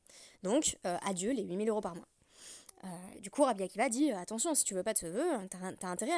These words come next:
à, à l'annuler, alors même qu'il porte sur l'avenir. » Mais la Gemara va nous dire, « Non, non, ça ne permet pas d'être sûr que c'est là l'habit de,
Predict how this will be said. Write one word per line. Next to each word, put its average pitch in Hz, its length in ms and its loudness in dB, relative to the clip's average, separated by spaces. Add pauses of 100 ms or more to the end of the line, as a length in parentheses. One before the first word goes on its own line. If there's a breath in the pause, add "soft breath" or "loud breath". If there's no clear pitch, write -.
à, 254 120 6
à 240 40 6
l'annuler, 254 360 6
alors 240 240 10
même 349 140 6
qu'il - 120 -4
porte 311 160 4
sur - 120 2
l'avenir. » 262 280 0 (1400 loud breath)
Mais 233 60 2
la 240 100 4
Gemara 202 300 0
va 330 80 0
nous 190 140 -2
dire, « 214 200 0
Non, 285 80 6
non, 311 200 4
ça - 180 2
ne 233 100 4
permet 285 320 4
pas 262 140 0
d'être 214 240 -6
sûr 320 320 4
que - 80 -4
c'est 220 140 0
là 202 100 -2
l'habit 180 240 -6
de, 170 100 -10